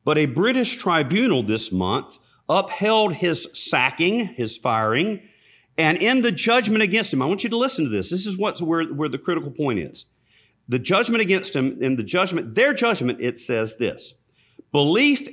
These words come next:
in Genesis one twenty-seven, lack of belief in transgenderism and conscientious objection to transgenderism,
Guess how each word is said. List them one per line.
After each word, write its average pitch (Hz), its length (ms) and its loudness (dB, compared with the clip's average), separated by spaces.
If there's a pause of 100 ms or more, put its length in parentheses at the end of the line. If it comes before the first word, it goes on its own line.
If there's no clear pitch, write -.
in 170 180 4
Genesis 214 540 0
one 185 280 2
twenty-seven, 156 880 -2 (560)
lack 214 300 4
of 180 140 -2
belief 151 340 2
in 127 100 2
transgenderism 123 960 0
and 117 180 -2
conscientious 185 760 -2
objection 123 580 -2
to 110 120 -4
transgenderism, 101 1040 -2